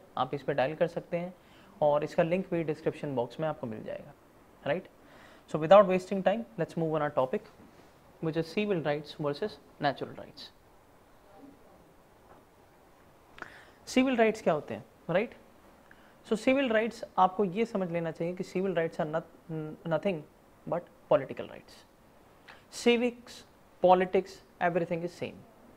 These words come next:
right? Civil and political rights। So let's see। Salient features of civil rights। They are considered as political rights, protect individuals from infringement by government,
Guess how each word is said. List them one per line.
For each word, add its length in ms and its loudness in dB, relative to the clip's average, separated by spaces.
right? 180 0
Civil 420 0
and 80 -4
political 420 -2
rights। 320 -18
So 120 0
let's 220 -2
see। 100 -8
Salient 340 10
features 400 4
of 80 4
civil 320 2
rights। 300 2
They 120 4
are 80 -2
considered 420 4
as 220 0
political 440 4
rights, 240 4
protect 500 6
individuals 840 2
from 160 -2
infringement 680 -2
by 120 4
government, 440 -2